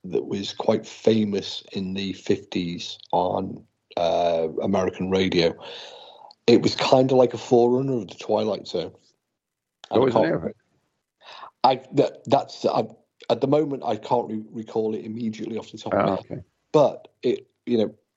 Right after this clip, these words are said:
Speaker 1: I had heard of it. Um, and it does point to, there was a script writer, and several of his published scripts are remarkably similar to the Teller of Curious Tales scripts.
Speaker 2: Interesting.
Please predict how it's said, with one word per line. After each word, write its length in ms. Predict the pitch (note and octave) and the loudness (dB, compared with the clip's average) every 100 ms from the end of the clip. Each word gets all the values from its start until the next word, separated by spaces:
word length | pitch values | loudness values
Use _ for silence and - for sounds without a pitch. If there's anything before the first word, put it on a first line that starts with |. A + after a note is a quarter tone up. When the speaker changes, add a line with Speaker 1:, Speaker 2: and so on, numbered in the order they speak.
| - | -2
Speaker 1:
I 100 | A2+ | 0
had 240 | A#2+ C#3 | 2 0
heard 300 | - B2+ A#2+ | 4 2 2
of 100 | G#2+ | -2
it. 180 | F#2 - - _ _ _ _ _ _ _ _ _ - | -6 -6 -14 _ _ _ _ _ _ _ _ _ -2
Um, 760 | A#2+ A2+ A2 G#2+ G#2+ G#2 G#2+ G#2+ _ _ _ _ - - _ _ _ C3 | 2 4 4 4 2 -2 -6 -10 _ _ _ _ -20 -20 _ _ _ 0
and 160 | B2+ | 0
it 180 | A#2 A2 | -2 0
does 220 | E3 D#3+ | 0 0
point 500 | - - D3+ C3 - | -4 0 0 0 -4
to, 580 | - - A#2 A2+ A2 A2 _ - | -10 -2 0 0 -2 -6 _ -12
there 140 | G2 | -6
was 180 | G#2+ A2+ | -4 -6
a 40 | - | -6
script 320 | - C#3 - | 0 0 2
writer, 380 | A#2 B2 A#2+ - _ _ - | 0 0 -4 -8 _ _ 0
and 420 | B2+ A2+ G#2+ - - - - _ | 0 0 -4 -12 -20 -20 -20 _
several 520 | - - D#3 C#3+ C#3+ | -4 4 4 4 2
of 100 | C3+ | 2
his 200 | B2+ A#2+ | -2 -8
published 560 | - - D#3+ C3+ - - | -4 0 0 0 -4 -6
scripts 340 | - - - | -4 -4 -4
are 100 | A2 | -4
remarkably 880 | A2 A2 A#2 A#2 A#2 A2+ - A2+ G#2 | -2 -4 -2 2 2 0 -6 -6 -6
similar 420 | - A2+ A2 G2 | -4 -2 -2 -2
to 160 | - G2 | -6 -8
the 100 | G2 | -8
Teller 320 | - G#2+ G2 | -4 -2 -2
of 100 | F#2+ | -4
Curious 380 | - G2+ G2+ - | -4 -2 -4 -6
Tales 260 | A2 G#2 - | -6 -6 -6
scripts. 380 | - - - | -6 -6 -4
Speaker 2:
Interesting. 520 | G#2 - - F2+ - | -6 -2 -4 -4 -10